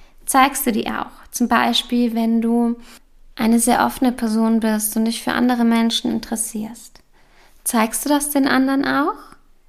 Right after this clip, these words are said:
dass das so ist? Oder wenn du innen drin eine so bunte Person bist und ja, so richtig, ja, das Leben genießt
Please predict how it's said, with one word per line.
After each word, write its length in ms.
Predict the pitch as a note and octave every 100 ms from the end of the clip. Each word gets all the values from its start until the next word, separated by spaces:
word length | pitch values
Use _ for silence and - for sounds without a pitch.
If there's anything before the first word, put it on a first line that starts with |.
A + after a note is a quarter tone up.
| _
dass 180 | A#3 A3+
das 180 | A#3 -
so 80 | A#3+
ist? 460 | A3+ C#4+ - - - - _ _ _ - - - - _ -
Oder 440 | G#3+ G#3+ G#3 - A3
wenn 320 | G#3+ A3+ A3+
du 320 | A3+ A3 - - _ _ _ -
innen 360 | A#3+ B3+ B3+
drin 540 | A3+ A3 A3+ B3+ A#3+ G#3+
eine 340 | A3 A3 A3+ G#3+
so 160 | A3 A3 -
bunte 320 | B3 C4 C4+ B3+
Person 540 | A#3+ A3+ A#3 B3+ B3+
bist 420 | G#3+ G#3+ - -
und 220 | G3 A3 - - - - - - _ _ _ _ _
ja, 360 | - - B3 A3
so 180 | G#3+ A#3
richtig, 840 | A3 B3+ - B3 A#3 A3+ - - - - - -
ja, 720 | A3 A3 A3+ A#3 A#3 G#3 - - _ _
das 200 | - G#3+
Leben 680 | A#3 A#3+ B3+ B3+ A#3+ A3+ G#3
genießt 960 | B3 B3 A#3+ B3 A#3+ A3+ A3 - -